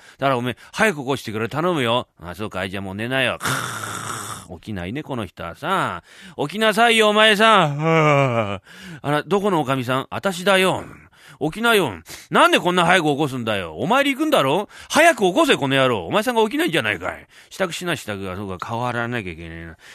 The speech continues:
なんだこれ。おい、水がねえぞ。タンスの引き出し開けても水出ないよ。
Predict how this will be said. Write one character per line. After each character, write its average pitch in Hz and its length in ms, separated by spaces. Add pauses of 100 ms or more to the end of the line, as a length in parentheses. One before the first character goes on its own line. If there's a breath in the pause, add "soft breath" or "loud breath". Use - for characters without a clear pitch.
(180 loud breath)
な 165 120
ん 180 60
だ 151 80
こ 107 140
れ。 90 40 (220 loud breath)
お 170 160
い、 - 20
水 180 280
が 294 160
ね 320 160
え 330 40
ぞ。 185 460
タ 131 140
ン 156 40
ス 156 80
の 170 100
引 147 40
き 160 100
出 160 140
し - 20
開 156 120
け 151 100
て 160 80
も 127 80
水 117 200
出 151 100
な 143 120
い 98 100
よ。 90 220